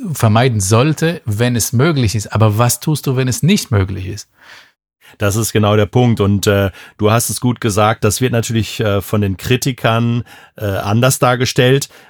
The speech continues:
Speaker 2: ähm, äh, dass, äh, selbst bei einer unabsichtlichen Tötung wird es dann verdreht und sagt so, ja, äh, also gebt doch zu, das war doch Ab-, Absicht und da gibt's doch verschiedene Beispiele und ihr wusstet doch,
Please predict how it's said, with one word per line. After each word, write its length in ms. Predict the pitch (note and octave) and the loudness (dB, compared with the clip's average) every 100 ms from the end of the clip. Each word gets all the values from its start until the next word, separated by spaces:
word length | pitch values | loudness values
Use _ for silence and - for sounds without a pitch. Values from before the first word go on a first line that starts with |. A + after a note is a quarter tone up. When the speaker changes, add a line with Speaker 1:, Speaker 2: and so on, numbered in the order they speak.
| _ - | _ -6
Speaker 2:
ähm, 440 | G#2 G2+ G2 G#2 | -2 -2 -2 -4
äh, 240 | - - G#2+ | -6 -8 -4
dass, 400 | G#2+ F#2+ - - | -2 0 -4 -8
äh, 220 | A#2+ A2 | -8 -6
selbst 340 | G2+ G#2+ - - | 0 0 -2 -6
bei 140 | G2+ | -4
einer 320 | G#2+ G2+ G2 _ | 0 -2 -2 _
unabsichtlichen 1080 | D3+ D#3 C#3 C#3 - C#3 - B2 - A#2+ A2+ | 4 4 0 -2 -2 -4 -2 -6 -2 -4 0
Tötung 640 | A#2 A#2 - A2+ A2+ G#2+ | 0 0 0 0 0 -2
wird 160 | A2 G2 | -2 -2
es 120 | - | -2
dann 180 | F#2 F#2 | -2 -2
verdreht 640 | - F#2 G#2 A#2 C#3+ D3+ - - - | -6 -4 0 0 0 -4 -18 -20 -6
und 60 | |
sagt 200 | F#2+ F#2+ | -4 -4
so, 220 | - G2 | -2 -2
ja, 460 | F2+ G2+ A2+ G#2 F2+ - - - - | 0 2 2 0 -4 -12 -18 -18 -14
äh, 140 | G1+ | -12
also 420 | G1+ - F2+ G2 F#2+ | -12 -10 -4 -2 -2
gebt 240 | A2 - | -2 -4
doch 100 | D#2+ | -8
zu, 300 | - E3 C#3+ | -2 0 0
das 200 | G#2 - | 0 0
war 140 | C#3+ | 0
doch 140 | C#3+ A#2+ | 0 -2
Ab-, 320 | B2 A#2+ - | -6 -6 -10
Absicht 640 | A2+ B2+ - B2 A#2 - | -6 -4 -2 -2 -2 -2
und 100 | G#2 | -4
da 100 | G2 | -4
gibt's 220 | G2 A2+ - | -4 -6 -6
doch 140 | G2+ | -8
verschiedene 640 | - - F2+ - E3 C3+ B2 | -8 -10 -8 -4 -4 -4 -2
Beispiele 500 | A2 A2 - A#2 G2 | -2 -2 -4 -4 -4
und 120 | D#2+ | -4
ihr 240 | G#2+ G#2+ | -2 0
wusstet 500 | F3 G3+ - - D3+ | 0 -2 -4 -8 -2
doch, 300 | D3 B2+ A2 | 0 0 -2